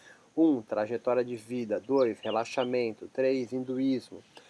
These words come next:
Quatro, ecumenismo. Cinco, yoga, religião e influências espirituais. Seis, ciência. Sete,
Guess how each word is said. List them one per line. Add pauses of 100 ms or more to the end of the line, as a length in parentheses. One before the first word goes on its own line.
(240)
Quatro,
ecumenismo.
Cinco,
yoga,
religião (340)
e
influências
espirituais.
Seis,
ciência. (420)
Sete,